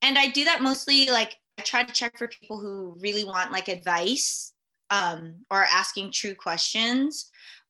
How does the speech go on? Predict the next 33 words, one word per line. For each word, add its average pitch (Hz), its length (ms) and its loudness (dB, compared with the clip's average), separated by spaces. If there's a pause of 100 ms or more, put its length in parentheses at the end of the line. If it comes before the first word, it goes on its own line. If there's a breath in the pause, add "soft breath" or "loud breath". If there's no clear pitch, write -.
(100)
or 208 580 4
business 226 640 0
opportunities. 294 920 0
But 208 220 4 (100)
I 226 100 0
figure 254 340 4
if 247 180 2
it 247 100 2
was 294 140 -4
a 302 60 -2
business 233 420 -2
that 185 140 -2
was 196 140 -6
truly 196 600 -2
interested, 233 720 2 (460 loud breath)
like 220 180 2
how - 200 4
you 220 240 -2
reached 233 280 -2
out 196 160 4
and 202 100 -8
you 190 240 -8
emailed, 233 360 0 (180)
like, 202 260 0
if 202 220 -4
you 247 220 0 (280)
messaged 185 720 -4
on 165 300 -6
Instagram, 175 540 -8
I 175 100 -2
never 160 240 -10
saw 120 320 -4
it - 100 -8